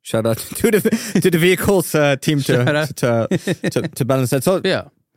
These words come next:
Speaker 1: feedback, we
Speaker 2: It,
Speaker 1: will
Speaker 2: it is
Speaker 1: forward.
Speaker 2: better, though,
Speaker 1: Yep.
Speaker 2: 'cause you did remove a lot of explosives, and that's good.
Speaker 1: It's, it's still ongoing, by the
Speaker 2: Yeah.
Speaker 1: way. Like, I can share that right now.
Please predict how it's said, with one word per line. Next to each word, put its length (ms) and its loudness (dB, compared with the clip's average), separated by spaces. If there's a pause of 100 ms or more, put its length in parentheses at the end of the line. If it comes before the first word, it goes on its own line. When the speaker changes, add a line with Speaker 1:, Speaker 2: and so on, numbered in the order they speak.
(100)
Speaker 1:
feedback, 500 -2
we 220 0
Speaker 2:
It, 60 2
Speaker 1:
will 60 2
Speaker 2:
it 60 -4
is 80 0
Speaker 1:
forward. 220 0
Speaker 2:
better, 240 -2
though, 180 -14
Speaker 1:
Yep. 160 -4 (160)
Speaker 2:
'cause 180 -2
you 140 0
did 220 0
remove 300 2
a 20 0
lot 160 0
of 80 -2
explosives, 720 -4 (880)
and 520 -2
that's 140 -6
good. 140 0
Speaker 1:
It's, 120 -4
it's 220 0
still 260 2
ongoing, 440 2
by 100 2
the 60 2
Speaker 2:
Yeah. 60 2
Speaker 1:
way. 60 2
Like, 180 0
I 80 0
can 160 0
share 220 0
that 120 0
right 200 0
now. 300 0